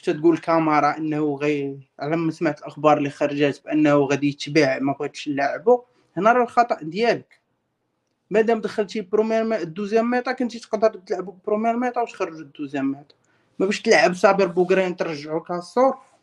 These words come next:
صابر ماشي كاسور وزريده ماشي كاسور. انت حرقتي صابر بوغرين دابا. ملي كتشوف مثلا في وس-، في وسائل التواصل كلشي كيدوي على بوغرين ان النيفو ديالو طاح،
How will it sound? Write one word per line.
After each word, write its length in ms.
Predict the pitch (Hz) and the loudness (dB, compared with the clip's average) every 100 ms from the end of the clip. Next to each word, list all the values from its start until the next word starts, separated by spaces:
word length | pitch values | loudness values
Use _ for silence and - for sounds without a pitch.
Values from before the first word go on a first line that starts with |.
| _ | _
صابر 320 | - 233 254 | 0 2 2
ماشي 300 | 247 240 247 | 2 -2 -6
كاسور 640 | - 240 190 - 277 254 | -4 -4 -4 -2 0 2
وزريده 800 | 240 233 220 214 185 220 220 214 | 2 0 -2 -4 -4 -4 0 0
ماشي 300 | 214 202 190 | 0 -4 -6
كاسور. 480 | 185 170 156 - 120 _ _ _ _ 180 | -4 -4 -4 -12 -20 _ _ _ _ -6
انت 160 | 180 | -2
حرقتي 460 | 247 254 247 233 240 | 2 2 2 0 2
صابر 320 | 233 214 214 | 4 4 2
بوغرين 520 | 185 185 185 170 160 | 0 0 0 -2 -4
دابا. 280 | 151 143 135 | -4 -6 -4
ملي 180 | 151 151 | -4 -4
كتشوف 460 | 185 - 202 190 | -8 -6 -6 -4
مثلا 440 | 180 180 185 180 165 _ _ _ | -6 -4 -2 -2 -6 _ _ _
في 80 | 190 | 2
وس-، 180 | 185 190 | 2 2
في 400 | 156 175 - 190 | -2 -4 0 2
وسائل 240 | 185 190 | 2 -2
التواصل 680 | 185 220 214 233 233 277 220 | -2 2 2 2 0 -2 -2
كلشي 260 | 254 - | -4 -4
كيدوي 340 | 247 262 226 220 | -2 0 4 4
على 120 | 226 | 4
بوغرين 400 | 202 233 247 254 | 2 2 2 2
ان 160 | 240 240 | 0 -2
النيفو 360 | 233 233 226 | 0 -2 -4
ديالو 320 | 214 220 214 | -2 -2 -2
طاح، 380 | 214 208 156 - | -2 -2 -2 -6